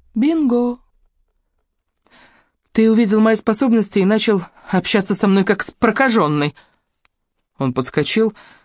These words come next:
сделал ещё один глоток и стал расхаживать по комнате. «Ты постоянно ждёшь, что я сделаю всё правильно с первого раза». «Сделаешь что?» «Отреагирую,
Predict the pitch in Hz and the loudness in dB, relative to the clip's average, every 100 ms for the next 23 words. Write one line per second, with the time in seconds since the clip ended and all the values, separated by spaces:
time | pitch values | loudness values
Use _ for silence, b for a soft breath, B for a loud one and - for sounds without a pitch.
0 | b 143 139 226 214 208 185 139 127 139 | b -4 0 2 2 0 0 -2 0 -2
1 | 131 147 233 220 151 139 - 175 151 - | 0 0 0 -2 -2 -2 0 0 0 -2
2 | 143 127 131 - 131 - - - - _ | -2 -2 -2 -4 -6 -6 -10 -12 -18 _
3 | _ _ _ _ _ _ _ _ _ - | _ _ _ _ _ _ _ _ _ -10
4 | 131 147 - 165 180 175 160 135 180 175 | -6 -6 0 2 2 2 0 0 0 0
5 | - 160 165 143 175 160 151 156 165 151 | 0 0 0 0 2 2 0 -4 0 0
6 | 151 156 - 170 165 190 214 139 - - | 2 -2 -2 0 2 2 2 0 -4 -10
7 | b b b _ _ _ - 208 240 226 | b b b _ _ _ -4 0 2 2
8 | 214 - 151 - _ _ _ _ _ _ | 0 -2 -6 -8 _ _ _ _ _ _
9 | _ _ _ - 226 233 175 135 131 131 | _ _ _ -2 2 2 2 0 0 0
10 | 127 | -2